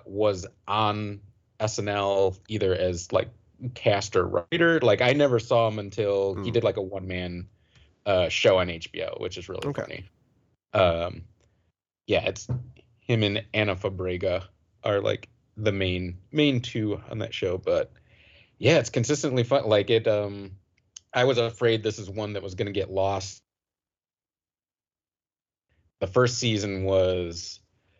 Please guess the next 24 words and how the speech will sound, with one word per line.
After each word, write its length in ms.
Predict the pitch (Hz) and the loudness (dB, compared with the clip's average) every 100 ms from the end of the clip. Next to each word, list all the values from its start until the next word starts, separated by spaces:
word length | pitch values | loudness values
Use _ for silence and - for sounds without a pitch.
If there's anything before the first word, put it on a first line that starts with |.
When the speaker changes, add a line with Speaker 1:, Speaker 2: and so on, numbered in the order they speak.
| _ _ _ _ _ _ _ - | _ _ _ _ _ _ _ -4
Speaker 1:
either 360 | 104 95 92 | 2 2 2
twenty 340 | 90 - 110 107 | -4 -4 0 0
nineteen 500 | 95 92 - 165 - | -2 -4 -4 -4 -2
or 60 | |
twenty 340 | - - 110 98 | -4 0 0 0
twenty. 480 | 95 113 131 131 117 | 0 0 2 0 0
I 100 | 127 | 2
didn't 180 | 123 110 | 4 2
Speaker 2:
Mm. 40 | |
Speaker 1:
see 100 | 113 | -2
it 80 | 107 | -6
till 120 | - 107 | -6 -6
twenty 260 | - 113 104 | -4 -6 -8
twenty, 300 | 120 123 120 | -8 -4 -4
and 380 | 110 101 98 87 | -2 -2 -2 0
this 180 | 110 107 | 0 0
is 60 | |
the 100 | 90 | -6
second 300 | 90 98 90 | -2 -2 -2
season. 400 | 80 87 78 69 - | -8 -10 -10 -14 -18
It 140 | - | -18
just 300 | - 92 82 | -8 -6 -6
came 180 | - 73 | -8 -8
back, 300 | 73 71 76 | -8 -10 -10